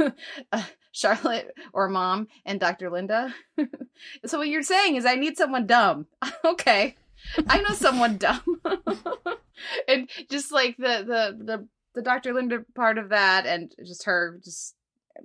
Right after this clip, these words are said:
again, kayak.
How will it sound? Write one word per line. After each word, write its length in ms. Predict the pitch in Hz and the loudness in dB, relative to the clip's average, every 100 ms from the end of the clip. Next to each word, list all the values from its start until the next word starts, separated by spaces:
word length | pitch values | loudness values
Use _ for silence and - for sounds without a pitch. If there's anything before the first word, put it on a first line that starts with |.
| - _ - | -20 _ -14
again, 540 | 165 208 165 160 165 - _ _ _ _ _ _ _ _ - | 0 2 2 -2 -8 -16 _ _ _ _ _ _ _ _ -4
kayak. 420 | 208 165 123 | 0 0 -2